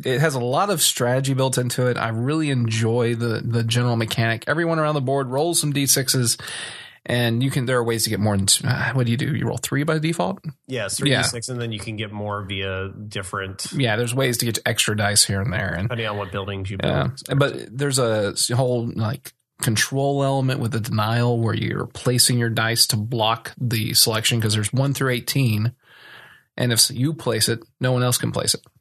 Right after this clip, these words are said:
Speaker 2: Yep.
Speaker 1: And, or, well, claim it with your dice. But so if you roll three sixes, you can claim the six spot with one of them. You can claim the twelve spot with two, or you can claim the eighteen spot with all three. And they have different values and they do different things in the game. And it's just, it, it's a lot of fun.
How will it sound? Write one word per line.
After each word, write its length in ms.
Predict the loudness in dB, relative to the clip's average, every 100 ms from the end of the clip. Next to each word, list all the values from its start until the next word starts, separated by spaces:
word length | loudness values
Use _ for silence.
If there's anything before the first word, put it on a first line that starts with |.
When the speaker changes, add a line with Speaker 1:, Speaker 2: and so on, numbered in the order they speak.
| _ _ _ -12
Speaker 2:
Yep. 160 | -12 _ -18 -14 -4
Speaker 1:
And, 340 | -2 0 -2
or, 220 | -2 -2 -2
well, 120 | -2
claim 320 | 0 2 2
it 60 | 0
with 120 | -2
your 80 | 0
dice. 280 | 0 2 0
But 200 | 0 -6 -10 -12 -6
so 140 | -2
if 80 | -2
you 80 | 0
roll 220 | 0 0
three 260 | -2 -2 2
sixes, 500 | 2 2 0 2 2
you 100 | 0
can 220 | 2 0
claim 380 | 0 0 2 0
the 160 | 0
six 360 | 4 4 4 2
spot 380 | 2 2 0 -4 -10 -2
with 160 | 0
one 200 | 2 2
of 80 | 0
them. 200 | 0 -2 -6 -16 -4
You 80 | 0
can 60 |
claim 220 | 2 2 0
the 60 |
twelve 300 | 0 0 0
spot 180 | 0 -2
with 100 | -2
two, 300 | 0 0 2
or 120 | 0 0
you 40 |
can 80 | 0
claim 160 | 0
the 60 | 2
eighteen 320 | 0 2 0
spot 180 | 2 0
with 80 | 0
all 140 | -2
three. 320 | -2 -2 -2 -4 -14 _ _ -20 -20 -20 -12 -2
And 560 | 0 0 -2 -4 -6 -4
they 260 | 0 2
have 180 | 2 0
different 320 | 0 0 0
values 460 | 0 2 0 2 2
and 60 |
they 60 | 0
do 140 | 0
different 240 | -2 -2 0
things 200 | 2 2
in 60 | 2
the 80 |
game. 200 | 2 2
And 80 | 2
it's 80 | 2
just, 180 | 2 2
it, 340 | 2 2 2
it's 120 | 2 0
a 60 |
lot 240 | 2 2 0
of 80 |
fun. 400 | 0 0 2 0